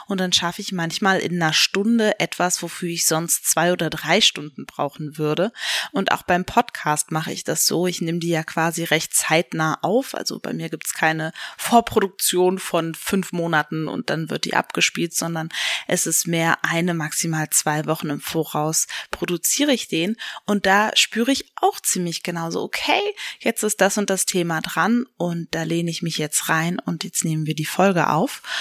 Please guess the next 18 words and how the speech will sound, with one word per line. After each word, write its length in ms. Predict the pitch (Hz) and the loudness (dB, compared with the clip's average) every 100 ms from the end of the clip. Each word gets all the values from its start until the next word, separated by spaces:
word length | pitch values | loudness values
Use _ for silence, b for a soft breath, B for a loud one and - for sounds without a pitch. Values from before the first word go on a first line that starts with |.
| B B B B - | B B B B 0
Und 520 | 208 202 202 - - | 4 4 2 -4 -6
das 280 | - 214 - | 0 2 2
ist, 160 | 226 214 | 0 0
denke 220 | 208 214 | 0 -2
ich, 160 | - 202 | -2 -4
etwas, 380 | - 208 - | 0 2 2
was 240 | 185 185 - | 0 0 0
viele 380 | - 226 220 208 | 0 2 4 4
Menschen 560 | 202 226 - 226 214 | 4 4 4 4 0
verloren 760 | - - 175 202 285 220 151 151 | -4 -2 2 4 4 2 -2 -2
haben, 420 | 139 143 202 254 _ _ _ _ _ - - | -2 0 -2 -2 _ _ _ _ _ -14 -10
weil 480 | - 190 190 202 220 | -6 2 6 6 6
wir 100 | 208 | 2
quasi 460 | - - 185 190 196 | 0 2 4 4 0
von 220 | 208 196 | 0 2
der 180 | 180 - | 2 2
Arbeit 480 | 226 220 180 - 175 | 2 2 0 0 -2
her 300 | 170 202 | 0 0